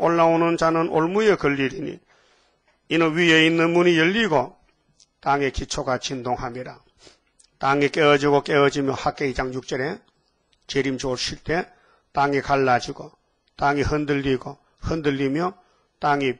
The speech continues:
취한 자같이 비틀비틀하며 침망같이 흔들리며 지구가요 폭발해요. 땅이 갈라져. 지구 종말이요.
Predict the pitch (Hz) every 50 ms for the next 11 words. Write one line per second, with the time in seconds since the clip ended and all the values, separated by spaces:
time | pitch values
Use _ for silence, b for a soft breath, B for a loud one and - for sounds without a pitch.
0 | _ - - - - - 143 135 135 131 139 127 135 123 - - 143 123 - -
1 | 143 - - 143 143 139 139 139 139 131 - - 139 - - 135 127 131 127 123
2 | 135 165 185 190 - b b b b b b b b - - - 143 135 131 131
3 | 127 123 127 127 - 127 - - 147 139 127 123 127 123 127 123 120 123 127 -
4 | - - 165 160 139 147 135 135 123 - - _ _ _ _ _ _ _ _ _
5 | _ _ _ - - 180 - - 170 151 135 120 123 123 127 _ _ _ _ _
6 | _ _ _ _ _ _ _ _ - 160 160 156 - - 165 165 147 131 123 -
7 | - 156 - _ _ _ _ _ _ _ _ _ - - 175 160 170 143 - 170
8 | 180 190 165 135 120 113 110 123 143 -